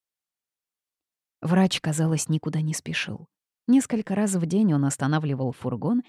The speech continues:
и присоединялся к остальным, чтобы приготовить еду, а иногда и просто посидеть. Сперва это раздражало, но на третий день до Рады дошло. Врач вёл фургон один, без напарника, который мог бы сменить его за рулём.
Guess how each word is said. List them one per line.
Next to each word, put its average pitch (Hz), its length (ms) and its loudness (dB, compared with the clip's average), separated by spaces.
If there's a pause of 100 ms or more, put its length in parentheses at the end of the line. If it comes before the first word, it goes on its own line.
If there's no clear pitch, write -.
(180)
и 262 100 0
присоединялся 233 840 0
к - 80 -8
остальным, 196 500 -2
чтобы 131 320 -4
приготовить 131 640 -6
еду, 131 460 -4 (240)
а 175 120 2
иногда 196 300 4
и 247 100 2
просто - 360 -4
посидеть. - 580 -12 (840)
Сперва 165 400 2
это 156 200 0
раздражало, 160 760 -4 (320)
но 285 140 6
на 226 120 4
третий 226 360 0
день 214 300 2
до 175 140 2
Рады 196 220 0
дошло. 202 400 -4 (540)
Врач 185 380 2
вёл 180 220 2
фургон 170 480 -2
один, 165 520 -2 (200)
без 156 220 0
напарника, 156 640 0
который 143 320 -2
мог 147 240 0
бы 131 120 -4
сменить 147 460 -2
его 131 220 -6
за 139 140 -4
рулём. 143 360 -6